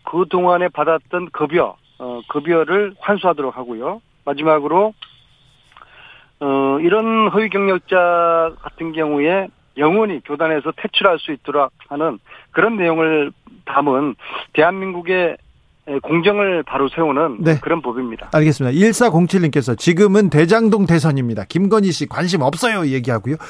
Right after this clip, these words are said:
Speaker 2: 구이이칠님께서는 김건희 씨 녹취록 공개를 국힘이 왜 이렇게 막는 걸까요? 내용을 알고 있나요? 공개가 국민의힘에 꼭 불리한 건 아닐 것 같아요. 김건희 씨가 모르는 기자와 전화로만 사실을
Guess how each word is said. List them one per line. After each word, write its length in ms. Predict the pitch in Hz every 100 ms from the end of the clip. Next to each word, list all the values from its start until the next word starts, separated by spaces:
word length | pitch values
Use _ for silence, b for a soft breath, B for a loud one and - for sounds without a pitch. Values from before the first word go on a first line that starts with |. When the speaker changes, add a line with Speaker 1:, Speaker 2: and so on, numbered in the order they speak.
| B
Speaker 2:
구이이칠님께서는 1000 | - 214 220 208 196 226 226 175 143 127 113 B B B
김건희 560 | - 175 180 208 240 247
씨 160 | -
녹취록 400 | 160 147 - 208
공개를 480 | - 165 151 131 135
국힘이 640 | 131 139 143 - 208 208 131
왜 300 | 113 120 147
이렇게 640 | 175 214 - 233 247 226
막는 320 | 143 143 175
걸까요? 400 | 175 160 147 131
내용을 380 | 127 156 220 240
알고 280 | 135 151 202
있나요? 460 | 190 185 180 185 B B B -
공개가 760 | 190 208 226 175 151 151 131 B B
국민의힘에 560 | - 190 226 226 214 196
꼭 260 | 208 240 -
불리한 520 | 139 135 214 226 226
건 140 | 214
아닐 580 | 113 117 143 196 233 226
것 140 | 247 226
같아요. 540 | 185 - 147 113 113
김건희 380 | - 202 233 226
씨가 300 | - 190 156
모르는 460 | 131 190 233 214
기자와 420 | 131 123 127 113 104
전화로만 720 | - 131 180 226 226 185 131
사실을 540 | - 170 - 202 156